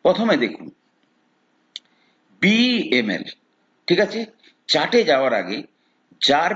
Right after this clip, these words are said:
পি চলে গেছিল আশিতে, আশি পি অবধি চলে গেছিল, বর্তমানে তার পি কোথায় চলে এসছে? ফিফটি টু।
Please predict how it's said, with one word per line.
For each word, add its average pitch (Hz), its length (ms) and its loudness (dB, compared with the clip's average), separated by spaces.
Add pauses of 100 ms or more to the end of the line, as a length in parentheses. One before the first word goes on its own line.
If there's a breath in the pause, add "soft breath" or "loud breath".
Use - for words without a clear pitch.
(180)
পি 196 420 2
চলে 180 240 4
গেছিল 165 300 0 (240)
আশিতে, 185 600 -4 (1300)
আশি 190 340 -2
পি 208 320 2
অবধি 202 220 0
চলে 110 260 2
গেছিল, 85 300 -6 (1160)
বর্তমানে 185 380 0
তার 190 180 0 (120)
পি 190 280 0
কোথায় 185 240 2
চলে 190 240 2
এসছে? 214 400 -4 (540)
ফিফটি 147 440 2
টু। 92 320 -4